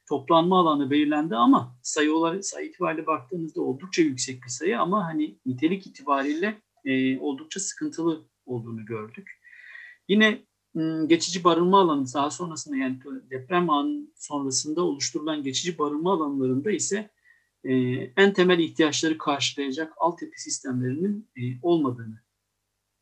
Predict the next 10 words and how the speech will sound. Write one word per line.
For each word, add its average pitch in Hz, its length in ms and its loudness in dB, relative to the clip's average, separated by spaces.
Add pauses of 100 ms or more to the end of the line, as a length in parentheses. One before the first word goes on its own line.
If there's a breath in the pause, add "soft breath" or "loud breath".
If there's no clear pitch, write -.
(360)
tanık 143 260 -6
olduk. 127 320 -10 (100)
Elektrik, 131 500 -4
su, 131 340 -8
altyapı 135 420 -8
gibi 123 180 -14
sistemlerin 131 760 -8 (420 soft breath)
yetersiz 147 520 -2
olduğunu, 131 440 -4
bunların, 139 460 -4